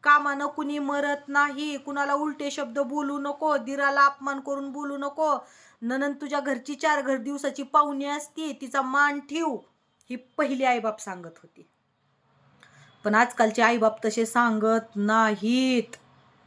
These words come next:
आजकाल पोराच्या आईबापाला टेन्शन आहे बरं का, की घरात सून आल्यानंतर सून आपल्याला सांभाळील का, आपल्याला सांभाळून घेईल का, कव्हर करील का,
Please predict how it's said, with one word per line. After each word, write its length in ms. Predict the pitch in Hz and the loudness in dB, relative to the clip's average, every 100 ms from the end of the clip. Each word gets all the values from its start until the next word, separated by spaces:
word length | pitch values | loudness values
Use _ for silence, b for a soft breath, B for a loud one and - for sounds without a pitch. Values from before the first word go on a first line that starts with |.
| B B B | B B B
आजकाल 420 | 233 269 - 277 | 4 4 4 2
पोराच्या 520 | 269 330 330 294 277 262 | 4 4 6 4 2 0
आईबापाला 440 | 269 247 214 220 | 2 0 0 -2
टेन्शन 480 | 220 233 220 220 196 | 0 -2 -2 -4 -6
आहे 100 | 180 | -6
बरं 180 | 190 254 | -6 -6
का, 220 | 240 185 - b b - | -6 -6 -8 b b -10
की 80 | |
घरात 380 | 220 247 294 311 | -2 2 4 4
सून 280 | - 349 381 | 2 2 6
आल्यानंतर 600 | 370 359 370 359 339 302 | 6 6 2 2 2 0
सून 240 | - 311 | 0 0
आपल्याला 380 | 285 262 247 240 | 0 0 0 -2
सांभाळील 480 | 240 247 240 247 247 | -2 -2 -2 -2 -4
का, 160 | - 233 | -2 2
आपल्याला 440 | 233 247 240 240 | 2 0 -2 -2
सांभाळून 500 | 240 262 247 240 247 | 0 0 2 0 -2
घेईल 280 | 220 247 254 | -4 -4 -6
का, 220 | - 240 | 0 0
कव्हर 440 | 233 254 240 240 | 0 -4 -2 -4
करील 400 | 240 247 240 247 220 | -6 -8 -8 -8 -10
का, 260 | 220 214 | -6 -6